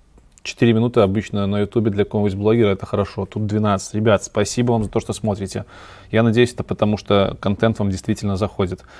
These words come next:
Э, за месяц набралось плюс оди-, одна тысяча сто подписчиков. Это немало. У меня всего три тысячи подписчиков, и за, только за послед-, только за последний месяц набралось одна треть. Двадцать четыре тысячи,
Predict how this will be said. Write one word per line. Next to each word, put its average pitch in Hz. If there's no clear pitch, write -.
Э, 104
за 95
месяц 135
набралось 117
плюс -
оди-, 113
одна 120
тысяча 123
сто -
подписчиков. -
Это 101
немало. 104
У 113
меня 101
всего 117
три 107
тысячи -
подписчиков, -
и 104
за, 95
только -
за 104
послед-, 110
только 113
за 110
последний 107
месяц 113
набралось 104
одна 104
треть. 101
Двадцать 120
четыре 127
тысячи, 120